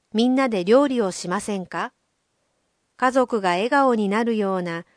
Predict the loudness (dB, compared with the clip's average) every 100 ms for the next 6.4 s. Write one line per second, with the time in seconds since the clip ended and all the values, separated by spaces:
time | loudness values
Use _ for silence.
0 | _ _ -6 -4 -2 2 4 2 -2 -4
1 | -4 -2 0 -2 -4 -8 -6 -4 0 0
2 | 0 -2 -4 -6 -6 -6 -6 -6 -8 -8
3 | -10 _ _ _ _ _ _ _ _ _
4 | _ _ _ _ _ _ -4 -2 -2 -4
5 | -6 -4 0 -2 0 -2 -4 -8 -6 -4
6 | -4 -6 -10